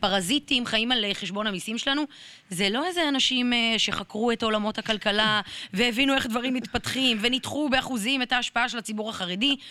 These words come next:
Speaker 1: זה פשוט עוד צינור מדהים, כאילו עוד ערוץ מדהים לשנאת חרדים,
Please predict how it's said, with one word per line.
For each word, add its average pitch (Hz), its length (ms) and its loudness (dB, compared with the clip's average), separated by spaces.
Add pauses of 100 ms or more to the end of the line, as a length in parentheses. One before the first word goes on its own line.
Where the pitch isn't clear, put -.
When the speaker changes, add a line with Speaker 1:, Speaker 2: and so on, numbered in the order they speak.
(240)
Speaker 1:
זה 175 240 -2 (160)
פשוט - 400 -2 (100)
עוד 254 260 2 (260)
צינור 226 460 -2
מדהים, 220 560 0 (560)
כאילו 269 280 2
עוד 247 200 -2
ערוץ 220 440 -4
מדהים 220 440 -2 (280)
לשנאת 196 500 -4
חרדים, 214 520 -2